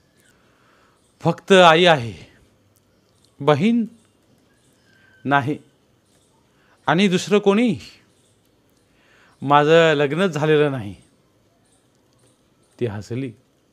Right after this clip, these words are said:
पण तिच्या मुद्रेवर आनंदाचा लवलेशही नव्हता. काहीतरी बोलायचं म्हणून ती बोलत होती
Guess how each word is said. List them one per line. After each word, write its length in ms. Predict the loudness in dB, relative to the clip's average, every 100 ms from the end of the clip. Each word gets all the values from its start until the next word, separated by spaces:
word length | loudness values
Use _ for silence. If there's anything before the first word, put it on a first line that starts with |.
| _ _ _ _ _ _ -14
पण 100 | -12
तिच्या 180 | -8 -6
मुद्रेवर 420 | -6 -6 -4 -2
आनंदाचा 460 | -4 -6 -8 -8 -8
लवलेशही 540 | -8 -6 -6 -6 -8
नव्हता. 300 | -10 -12 -16 -20 _ _ _ _ _ _ _ _ _ -8
काहीतरी 340 | -8 -6 -8
बोलायचं 460 | -4 -2 -2 -2 -4
म्हणून 280 | -6 -6
ती 60 | -4
बोलत 260 | -2 -2 -2
होती 300 | -6 -6 -12